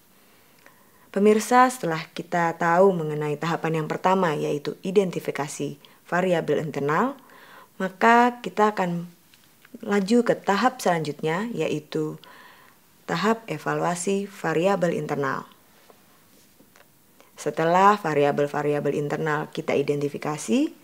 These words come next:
maka tahapan yang dapat kita lakukan adalah melakukan evaluasinya. Ada empat pendekatan yang biasa digunakan oleh manajemen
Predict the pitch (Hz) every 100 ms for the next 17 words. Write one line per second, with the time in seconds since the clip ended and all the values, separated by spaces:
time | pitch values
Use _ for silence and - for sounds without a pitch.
0 | - - - - - 160 156 - 196 208
1 | 208 160 156 156 151 156 _ - 220 214
2 | - - - 151 147 - 185 - 143 147
3 | 147 147 147 147 190 185 202 202 208 196
4 | 233 214 - - _ _ _ _ _ _
5 | _ _ _ _ _ _ _ _ _ _
6 | _ - 202 196 208 202 196 220 233 202
7 | 165 156 151 - 196 208 185 151 143 147
8 | 143 147 - 180 190 190 185 147 156 156
9 | 160 196 165 156 156 151 147 156 165 190
10 | 202